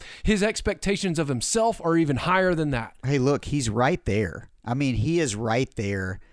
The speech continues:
Speaker 2: for an explosion.
Speaker 1: That's
Speaker 2: He,
Speaker 1: right.
Speaker 2: he is trend-, if you look at Dak each year, he's trending up, and he's getting better at all facets of the game. And I, I just, I look forward to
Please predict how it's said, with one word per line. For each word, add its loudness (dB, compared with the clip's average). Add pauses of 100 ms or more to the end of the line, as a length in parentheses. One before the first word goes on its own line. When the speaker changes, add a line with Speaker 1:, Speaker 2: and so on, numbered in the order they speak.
(580)
Speaker 2:
for 0
an -2
explosion. -4 (440)
Speaker 1:
That's -4
Speaker 2:
He, 2
Speaker 1:
right. 0
Speaker 2:
he -4 (560)
is -2
trend-, -2
if -4
you -2
look 0
at -6
Dak -4 (460)
each -2
year, -4
he's -6
trending -6
up, -16 (960)
and 0
he's -4
getting -2
better -6 (180)
at -4
all -4
facets -6
of -8
the -6
game. -4
And -6
I, -4
I -6
just, -6
I -4
look -2
forward -4
to 0